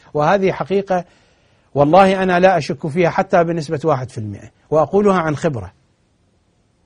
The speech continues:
ربما أختلف مع هذا الفقيه، مع ذلك الفقيه، في فهم، في تصور، نعم، يمكن هذا. كل إنسان عنده تصور معين، عنده فهم معين،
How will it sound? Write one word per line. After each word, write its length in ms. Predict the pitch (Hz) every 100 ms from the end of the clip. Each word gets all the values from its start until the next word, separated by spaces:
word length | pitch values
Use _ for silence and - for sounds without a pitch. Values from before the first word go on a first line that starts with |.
| _ _ -
ربما 440 | 143 151 165 170
أختلف 360 | 208 - 269 254
مع 340 | 247 233 220
هذا 120 | 233 220
الفقيه، 420 | 185 196 196 170
مع 200 | 151 139
ذلك 360 | 160 233 247
الفقيه، 400 | 247 190 214 196 147 - _
في 320 | 202 220 214
فهم، 460 | - 269 233 180
في 200 | 131 185
تصور، 520 | 175 185 226 262 254 214
نعم، 300 | 269 269 220
يمكن 320 | 311 320 285
هذا. 300 | 190 123 107 _ _ _ _ _ _ _ _ _ _ _ _ _ _ _ _ _ _
كل 160 | - 202
إنسان 360 | 233 220 220 196
عنده 220 | 208 190
تصور 460 | 180 - 208 208
معين، 460 | 196 180 185 190 170
عنده 240 | 165 170
فهم 300 | 151 190 180
معين، 380 | 165 143 151 113